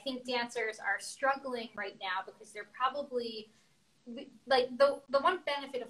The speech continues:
covid is that dancers aren't comparing themselves to other dancers in the mirror because they're dancing at home, but they're comparing themselves to where they were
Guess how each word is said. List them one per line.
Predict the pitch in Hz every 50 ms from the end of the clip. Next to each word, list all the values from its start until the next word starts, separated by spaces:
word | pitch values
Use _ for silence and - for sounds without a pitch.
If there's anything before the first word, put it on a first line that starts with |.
| - -
covid | 226 214 208 208 190 202
is | 202 220
that | 214 202 202 - -
dancers | 269 285 285 311 330 320 302
aren't | 277 262 254 247 233 233 240 _ _ _ _ _ _ _ _ _ -
comparing | - 233 240 240 247 247 285 285 302 294 277
themselves | 262 240 240 247 233 226 226 -
to | - -
other | 214 220 226 220
dancers | 226 214 220 220 226 208 202
in | 202 196
the | 190
mirror | 190 196 196 196 180 - - - -
because | - 233 214
they're | 202 190
dancing | 196 202 190 196 - 185
at | 190 - -
home, | 180 170 - - - _ - - - _ _ - 220
but | 214 285 277 269 -
they're | 262 247 247
comparing | 269 240 240 247 262 330 339 349 349
themselves | 330 302 294 - 269 233 240 240 -
to | - 254
where | 214 226 247 247
they | 247 240 240 233 -
were | 240 226 214 202 202 208 202 -